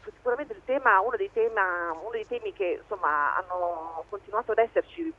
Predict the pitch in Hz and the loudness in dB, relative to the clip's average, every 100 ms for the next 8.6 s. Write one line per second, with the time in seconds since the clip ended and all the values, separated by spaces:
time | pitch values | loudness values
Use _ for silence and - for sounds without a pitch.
0 | 160 170 165 170 170 156 - - - - | -10 -10 -6 -6 -6 -4 -6 -6 -8 -6
1 | 220 - 214 226 214 185 175 165 - 143 | -8 0 4 6 6 6 8 6 6 4
2 | 131 131 160 - 247 330 - - - - | 4 0 -6 -6 -12 -12 -14 -20 -16 2
3 | 208 196 196 - 339 381 - 180 170 - | 4 6 2 0 0 0 2 2 4 2
4 | 254 - 208 - - 254 170 175 160 202 | 0 -2 -10 -10 -16 -16 -8 -6 -6 -6
5 | 214 196 202 233 247 247 240 254 285 - | -2 -2 -2 -6 -4 -4 -4 -2 -2 -4
6 | - - - 180 170 165 185 180 190 233 | -10 -12 -2 0 2 2 0 0 0 -2
7 | - - 160 165 180 175 156 143 165 - | -2 2 4 6 8 8 8 2 -6 -6
8 | 175 208 220 185 180 | -10 -6 -2 0 0